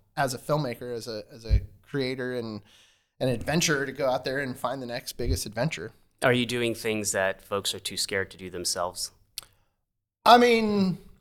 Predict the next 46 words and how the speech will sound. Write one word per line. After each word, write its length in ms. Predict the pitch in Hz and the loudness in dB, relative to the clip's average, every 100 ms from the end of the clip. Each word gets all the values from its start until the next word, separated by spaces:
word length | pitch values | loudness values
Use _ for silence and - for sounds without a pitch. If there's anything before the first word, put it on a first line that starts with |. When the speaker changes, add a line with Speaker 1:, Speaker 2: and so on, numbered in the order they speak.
| - - | -14 2
Speaker 1:
I 100 | 180 | 8
th-, 220 | 233 - - | 8 6 0
my 280 | 175 185 | 4 8
opinion 380 | 294 - 180 170 | 8 8 4 2
is 100 | 156 | 2
that 100 | 156 151 | 2 6
Speaker 2:
I'm, 180 | 143 | 8
I'm 60 | - | 8
Speaker 1:
anybody 100 | 190 | 8
Speaker 2:
s-, 140 | 156 - | 8 6
I'm 200 | 170 180 | 6 6
saying 500 | - 151 139 127 - | 6 8 8 6 2
from 180 | 120 104 | -2 0
experience 560 | - - 92 80 - | -2 -4 -4 -4 -6
because 280 | - 87 87 | -8 -8 0
I, 200 | 98 92 - _ - | 2 2 -4 _ 4
I 140 | 117 | 6
wouldn't 320 | 135 117 110 | 6 4 2
do 160 | 95 98 | 0 -2
what 140 | 85 | -4
you 140 | 82 90 | -4 0
do, 80 | - - 233 - | 2 2 4 10
<laughs> 200 | 214 - - - | 10 10 -4 6
but 120 | 147 | 8
I 60 | 147 | 8
love 400 | 135 147 160 - | 8 8 8 6
to 100 | 143 | 0
watch 400 | 107 117 123 185 | 6 8 8 4
it 160 | 185 | 2
and 120 | 113 | 2
see 280 | 104 - 120 | 0 -2 -2
the, 160 | 107 101 - | -4 -8 -8
the 80 | |
content 580 | 107 - 110 - 101 92 | -4 0 0 -2 -6 -4
and 140 | 98 90 | -6 -8
the, 80 | - - | -10 -12
the 80 | |
pictures 460 | - - - 101 87 | -10 -8 -8 -8 -6
that 120 | 87 | -8
you, 300 | 87 87 - - - | -10 -14 -16 -16 -8
that 140 | 92 | -6
you 120 | 87 | -4
are 80 | 85 | -4
able 200 | 87 87 | -4 -10
to 80 | - | -12
create. 400 | - 85 85 | -14 -14 -16